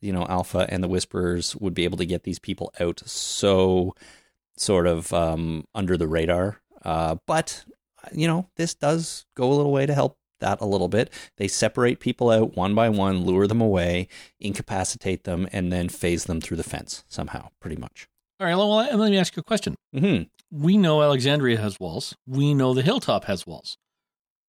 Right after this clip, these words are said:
Speaker 2: Does the Kingdom have walls?
Speaker 1: Well, it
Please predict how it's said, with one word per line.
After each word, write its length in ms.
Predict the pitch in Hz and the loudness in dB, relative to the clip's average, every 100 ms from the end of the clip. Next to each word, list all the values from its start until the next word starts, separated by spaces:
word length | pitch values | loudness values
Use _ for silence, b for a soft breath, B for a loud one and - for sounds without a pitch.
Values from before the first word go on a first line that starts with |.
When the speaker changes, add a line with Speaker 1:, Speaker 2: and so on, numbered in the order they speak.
| _ _ _ | _ _ _
Speaker 2:
Does 160 | 139 117 | -8 -6
the 60 | 113 | -6
Kingdom 320 | 139 156 185 | -2 0 2
have 160 | 180 | 2
walls? 340 | 175 196 - - _ _ _ _ _ _ _ | -2 -6 -8 -16 _ _ _ _ _ _ _
Speaker 1:
Well, 400 | 151 165 175 - | -2 2 2 0
it 160 | 185 | -4